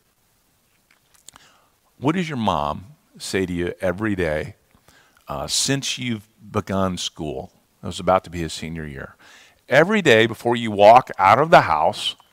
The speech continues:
to face the world, your mom looks you in the eye and says, "What?"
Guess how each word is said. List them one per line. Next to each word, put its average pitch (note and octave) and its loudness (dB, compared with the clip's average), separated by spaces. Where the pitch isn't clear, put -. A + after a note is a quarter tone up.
to - -4
face B2 -2
the E3+ -6
world, G2+ 0
your C3 0
mom C3 6
looks A2+ -6
you D3+ -4
in D#3+ -6
the F3 -2
eye F#2+ 0
and - -14
says, G2+ 2
"What?" - 0